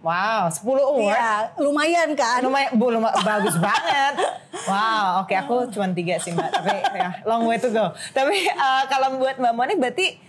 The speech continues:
Speaker 1: kalau ngurusinnya investigasi, kemudian nyampe akhirnya ke Israel dan
Speaker 2: Hmm.
Speaker 1: apa yang dilakukan sekarang ini,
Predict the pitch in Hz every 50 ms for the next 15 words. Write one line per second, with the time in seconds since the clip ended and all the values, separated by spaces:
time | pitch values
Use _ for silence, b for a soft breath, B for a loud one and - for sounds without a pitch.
0 | B B B - - 254 254 262 262 254 254 254 247 247 240 247 247 - 254 247
1 | 240 262 294 - 254 233 233 226 226 233 180 190 170 165 156 - 170 170 170 170
2 | 175 170 170 170 165 160 180 196 208 220 226 214 - - - 170 156 139 143 -
3 | 185 - 151 147 165 165 170 180 180 180 185 175 156 - 165 170 180 180 170 165
4 | 165 165 - 180 175 175 160 165 156 - - - 180 170 165 - - 165 160 160
5 | 160 156 165 175 180 185 185